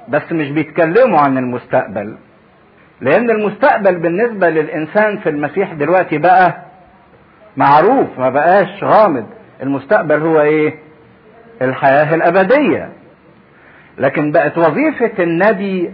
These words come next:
ان يعلن كلمة الله للناس،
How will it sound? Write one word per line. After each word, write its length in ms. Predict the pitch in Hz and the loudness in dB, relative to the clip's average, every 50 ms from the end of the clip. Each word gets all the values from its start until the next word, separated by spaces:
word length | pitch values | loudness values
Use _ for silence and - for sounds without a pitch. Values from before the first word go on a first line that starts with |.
| - - | -2 0
ان 320 | 160 165 160 151 151 156 | 0 2 0 0 -2 0
يعلن 600 | 190 233 254 240 214 185 175 160 160 151 143 139 | 0 2 2 2 2 2 2 2 0 -2 -2 -2
كلمة 520 | 139 - 202 202 202 185 165 156 156 143 - - 147 | -2 0 0 0 2 0 0 0 -2 -4 -2 -2 -2
الله 460 | 143 139 139 147 156 156 156 151 135 117 127 | -2 0 0 0 2 4 2 2 0 -2 -6
للناس، 540 | 123 131 131 131 131 143 - 147 135 - | -6 -6 -4 -4 -2 -2 -2 -2 -2 -4